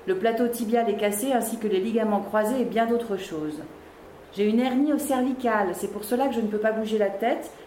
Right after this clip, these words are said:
et que j'ai des fourmis dans la main gauche. Mes deux poumons sont perforés. Tant qu'ils ne seront pas recollés, mon pronostic vital est en danger, surtout si une infection vient s'y mettre. On m'a mis sous respiration artificielle et on m'a posé deux drains pour évacuer le sang.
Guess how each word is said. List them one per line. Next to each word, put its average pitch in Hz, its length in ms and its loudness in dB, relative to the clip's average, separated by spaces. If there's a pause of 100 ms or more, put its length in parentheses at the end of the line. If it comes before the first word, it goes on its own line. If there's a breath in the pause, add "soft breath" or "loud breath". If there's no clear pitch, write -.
et 202 80 -2
que 220 140 0
j'ai 226 100 0
des 214 120 0
fourmis 262 320 0
dans 247 100 2
la 233 100 4
main 214 140 0
gauche. 175 420 -6 (840)
Mes 196 140 -4 (160)
deux 240 140 2
poumons 233 460 -2 (160)
sont 202 80 -8
perforés. 180 600 -6 (680 loud breath)
Tant 240 140 2
qu'ils 247 160 0
ne 220 80 2
seront 214 320 0
pas 208 140 2
recollés, 240 560 2
mon 208 140 0
pronostic 214 640 -4 (140)
vital 226 360 -2
est 214 120 0
en 196 80 0
danger, 175 400 -4 (300 loud breath)
surtout 285 400 -4
si 233 160 0
une 208 100 2
infection 240 480 -2
vient 226 160 -2
s'y 208 180 -6
mettre. 160 300 -4 (400 loud breath)
On 196 80 -4
m'a 214 160 2
mis 269 160 2
sous 208 200 -2
respiration 240 680 0
artificielle 214 880 -2
et 185 80 -4
on 185 60 -4
m'a 190 120 0
posé 208 320 -2
deux 226 180 -2
drains 226 280 0
pour 208 160 -4
évacuer 185 400 -2
le - 60 -6
sang. 147 340 -6